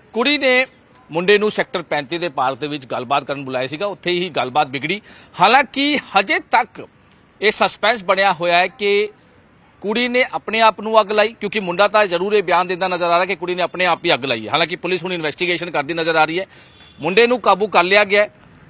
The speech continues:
ਚੰਡੀਗੜ੍ਹ ਦਾ ਹੀ ਦੱਸਿਆ ਜਾ ਰਿਹਾ ਹੈ ਔਰ ਹੁਣ ਤੱਕ ਦੀ ਜਾਣਕਾਰੀ ਹੈ ਕਿ ਆਪਣਾ ਹੀ ਸੈਕਟਰ ਬਾਈ ਦੇ ਵਿੱਚ ਉਹਦਾ ਕੰਮ ਹੈ, business ਹੈ। ਹੁਣ ਦੇਖਣਾ ਹੋਵੇਗਾ ਕਿ ਪੂਰਾ matter ਕਿਸ ਤਰ੍ਹਾਂ ਇਹਨਾਂ ਦੀ ਆਪਸੀ ਗੱਲਬਾਤ ਹੋਈ, ਅੱਗ ਕਿਹਨੇ ਲਾਈ।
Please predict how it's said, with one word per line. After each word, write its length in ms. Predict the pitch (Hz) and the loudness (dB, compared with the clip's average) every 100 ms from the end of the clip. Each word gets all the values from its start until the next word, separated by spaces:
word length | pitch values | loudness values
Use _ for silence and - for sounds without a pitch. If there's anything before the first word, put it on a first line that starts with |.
| - | -4
ਚੰਡੀਗੜ੍ਹ 420 | 160 175 214 214 | -2 0 2 4
ਦਾ 100 | 202 | 4
ਹੀ 120 | 208 | 2
ਦੱਸਿਆ 360 | 190 185 202 190 | 2 0 2 0
ਜਾ 200 | 185 180 | 4 4
ਰਿਹਾ 100 | 190 | 2
ਹੈ 60 | - - - - 170 | -4 -20 -20 -6 4
ਔਰ 300 | 175 185 175 175 | 4 4 0 -4
ਹੁਣ 100 | 175 | -2
ਤੱਕ 140 | 214 | -2
ਦੀ 120 | 208 | 0
ਜਾਣਕਾਰੀ 400 | 185 185 185 185 | 0 0 0 0
ਹੈ 60 | 202 | 0
ਕਿ 140 | 208 | -2
ਆਪਣਾ 340 | 165 156 202 202 | -4 -2 2 0
ਹੀ 80 | |
ਸੈਕਟਰ 280 | 190 180 196 | 0 -4 -6
ਬਾਈ 280 | 151 151 180 | 0 0 0
ਦੇ 100 | 190 | -2
ਵਿੱਚ 200 | 180 190 | -4 -4
ਉਹਦਾ 180 | 180 180 | -2 0
ਕੰਮ 280 | 160 175 185 | 0 0 -2
ਹੈ, 100 | - | -4
business 380 | 143 151 180 175 | -8 -6 -4 -4
ਹੈ। 100 | 185 - - - - - | -4 -6 -20 -20 -14 -6
ਹੁਣ 80 | 208 | 0
ਦੇਖਣਾ 320 | 226 269 285 | 0 4 4
ਹੋਵੇਗਾ 320 | 247 262 285 | 4 2 0
ਕਿ 180 | - 285 | -2 -6
ਪੂਰਾ 320 | 214 240 269 | 0 4 4
matter 460 | 214 190 233 247 240 - - | 4 0 0 -4 -6 -16 -10
ਕਿਸ 140 | 233 | -8
ਤਰ੍ਹਾਂ 320 | - 233 233 | -2 2 4
ਇਹਨਾਂ 160 | 226 208 | 2 -2
ਦੀ 100 | 214 | 4
ਆਪਸੀ 340 | 196 - 220 160 | 4 2 -6 0
ਗੱਲਬਾਤ 380 | 175 185 202 180 | 0 4 4 4
ਹੋਈ, 240 | 190 196 180 - - _ 175 | -4 -6 -12 -20 -20 _ 2
ਅੱਗ 60 | 214 | 2
ਕਿਹਨੇ 380 | 214 233 220 220 | 0 -4 -2 2
ਲਾਈ। 360 | 190 190 202 | 2 2 0